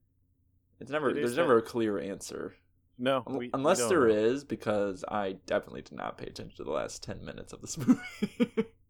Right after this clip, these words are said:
Speaker 2: Uh, I don't think, dude, the ten minute, the last ten minutes of this movie are the densest.
Speaker 1: Yeah, I was fading.
Speaker 2: I, I don't, I, again, I don't blame you, but,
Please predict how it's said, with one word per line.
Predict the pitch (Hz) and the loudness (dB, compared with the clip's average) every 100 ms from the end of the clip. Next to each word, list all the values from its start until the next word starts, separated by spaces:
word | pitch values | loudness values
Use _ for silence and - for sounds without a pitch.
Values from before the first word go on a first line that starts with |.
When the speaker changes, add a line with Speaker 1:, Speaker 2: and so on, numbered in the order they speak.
| _ _ _ _ - | _ _ _ _ -2
Speaker 2:
Uh, | 131 131 131 131 - _ | 4 8 8 8 4 _
I | 127 139 151 165 185 196 151 - - | 2 4 6 4 2 -2 -8 -14 -8
don't | 143 147 143 151 165 160 - - - _ _ _ _ | -2 0 2 0 -4 -8 -10 -10 -10 _ _ _ _
think, | - - - 143 131 127 127 - _ - | -20 -20 -8 -4 -4 -4 -8 -16 _ -20
dude, | - | -12
the | 113 | -10
ten | - - 156 131 | -8 -4 -4 -4
minute, | 139 131 - | -4 -6 -4
the | 113 | 2
last | 120 156 | 4 4
ten | 160 | 2
minutes | 120 107 | 0 -2
of | 107 | -6
this | 143 | -8
movie | 147 113 | -4 -2
are | |
the | 92 | -2
densest. | 90 87 127 175 - - - - _ _ _ _ | -4 2 2 2 -4 -10 -14 -16 _ _ _ _
Speaker 1:
Yeah, | - 110 104 - | -6 -6 -6 0
I | 131 | 0
was | 131 | 2
fading. | - 120 110 107 107 - 453 - - _ - | 2 2 2 -2 -8 -16 -20 -20 -20 _ -12
Speaker 2:
I, | 131 123 - - | -4 -4 -6 -16
I | 123 | -2
don't, | 143 131 113 | 2 2 2
I, | 127 - | -2 -2
again, | 139 160 165 101 | -2 2 4 2
I | |
don't | 101 131 143 | 2 2 2
blame | - 120 147 | 2 2 2
you, | 95 87 - | -2 -8 -6
but, | 117 123 | 0 0